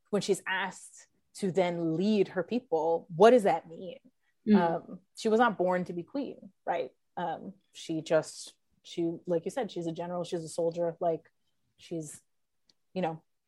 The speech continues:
Speaker 1: she's a champion. Um, and so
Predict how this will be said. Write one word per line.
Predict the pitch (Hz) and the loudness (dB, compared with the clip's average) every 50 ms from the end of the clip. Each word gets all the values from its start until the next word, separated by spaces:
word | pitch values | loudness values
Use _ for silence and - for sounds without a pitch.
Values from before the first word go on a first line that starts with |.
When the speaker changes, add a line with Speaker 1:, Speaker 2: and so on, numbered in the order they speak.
| _ _ _ _ _ | _ _ _ _ _
Speaker 1:
she's | - - 190 165 | -6 -4 -2 -2
a | 165 | -2
champion. | 160 - 220 247 233 - 170 160 160 170 165 - _ _ - | -2 0 0 0 -2 -2 -6 -6 -8 -8 -12 -14 _ _ -6
Um, | 175 175 170 160 - - 196 - _ _ _ _ _ _ _ _ _ _ _ _ - | -4 -2 -2 -2 -4 -8 -12 -16 _ _ _ _ _ _ _ _ _ _ _ _ -8
and | 185 175 - | -8 -8 -4
so | - - 175 170 175 170 170 | 0 2 2 4 4 4 2